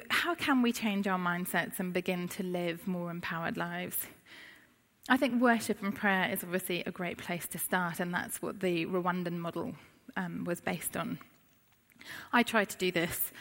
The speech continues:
Mine is usually a five-minute dash between the shower and throwing uniform on my children. I think that's okay. It's not a long prayer. It's a, "God,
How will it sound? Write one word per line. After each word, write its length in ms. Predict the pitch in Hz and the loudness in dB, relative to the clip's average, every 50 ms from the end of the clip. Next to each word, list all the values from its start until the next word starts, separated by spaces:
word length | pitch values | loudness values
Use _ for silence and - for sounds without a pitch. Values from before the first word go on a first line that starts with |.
| - - - | -16 -10 0
Mine 220 | - 220 214 208 202 | 4 4 4 6 4
is 140 | 196 202 - | 2 0 0
usually 440 | 208 190 - 202 190 185 180 175 | 0 0 0 0 0 0 0 2
a 80 | - - | 0 0
five-minute 720 | - - 202 185 185 180 - 185 175 175 165 - - - - | 0 2 2 2 2 2 0 0 0 0 -2 -2 -4 -6 -4
dash 340 | - 190 175 160 - - - | -2 -2 -2 -2 -4 -8 -6
between 460 | - - 175 - - 190 180 170 175 | -4 -4 -4 -2 -2 -2 0 0 0
the 60 | 170 | -2
shower 480 | 175 - - 185 175 170 170 165 160 160 - - - - - - | -2 -2 -2 -2 0 0 2 4 4 2 2 -4 -14 -6 -2 -2
and 200 | 170 165 160 165 | -2 0 -2 0
throwing 340 | - 196 180 175 165 170 | 2 4 6 6 4 4
uniform 460 | 170 180 175 170 175 - - 160 160 165 | 2 0 0 -2 -2 -2 -2 -2 0 -2
on 80 | 170 175 | 0 0
my 120 | 156 160 | 0 0
children. 540 | 175 - 190 175 175 170 170 175 165 165 160 - - - - - - - | 0 0 0 0 2 0 0 -2 -2 -4 -6 -8 -12 -14 -16 -16 -8 -4
I 100 | - 196 | -4 -2
think 160 | - 185 156 | -2 -2 -2
that's 200 | - 131 - - | -2 -2 -2 0
okay. 460 | 170 160 - 165 170 160 160 160 156 - - | -2 -2 0 2 2 2 2 0 -2 -2 -2
It's 200 | 196 185 - 208 | -2 0 0 0
not 160 | 190 180 175 | 0 2 0
a 40 | 175 | 0
long 220 | 170 170 170 175 | -2 -2 -2 -4
prayer. 360 | 170 - 175 165 170 170 170 - | -4 -2 0 2 2 2 2 0
It's 240 | 180 185 - - | -2 -2 0 0
a, 260 | - 185 170 170 170 - | 0 0 0 0 -4 -4
"God, 300 | - 190 190 180 185 185 | -2 0 2 2 0 0